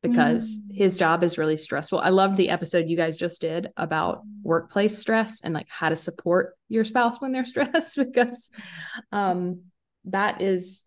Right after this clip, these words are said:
Speaker 1: 'cause it's not only that the, the stuff going on at home is a lot,
Speaker 2: Mm.
Speaker 1: it's, like, the stuff going on outside the home is a lot too. And when you are married to a pastor, you are sharing your husband with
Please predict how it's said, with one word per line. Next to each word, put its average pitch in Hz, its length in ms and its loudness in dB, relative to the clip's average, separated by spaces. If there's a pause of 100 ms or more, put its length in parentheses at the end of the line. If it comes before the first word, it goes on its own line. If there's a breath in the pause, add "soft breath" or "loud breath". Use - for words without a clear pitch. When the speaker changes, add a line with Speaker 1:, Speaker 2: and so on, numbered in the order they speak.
Speaker 1:
'cause 220 180 2
it's 214 120 -2
not 233 200 4
only 226 340 2
that 170 340 0 (920)
the, 175 500 -4 (100)
the 185 120 -6
stuff 190 300 -4
going 175 260 0
on 165 140 -2
at - 80 -6
home 185 580 -2
is 208 140 0
a 214 40 -2
lot, 226 340 2 (400 soft breath)
Speaker 2:
Mm. 185 180 -4
Speaker 1:
it's, 185 220 0
like, 160 180 0
the 170 80 2
stuff 175 260 0
going 165 200 0
on 160 120 0
outside 175 360 0
the 170 60 -2
home 160 220 -4
is - 140 -8
a - 60 -6
lot - 280 -6
too. - 380 0 (140)
And 165 500 -2 (160)
when 175 380 2
you 165 300 2
are 175 100 0
married 165 360 0
to 165 200 -4
a 160 80 -4
pastor, 170 720 -2 (600)
you 190 260 0
are 160 380 0
sharing 226 520 4
your 160 100 -2
husband 151 600 -8
with 160 460 0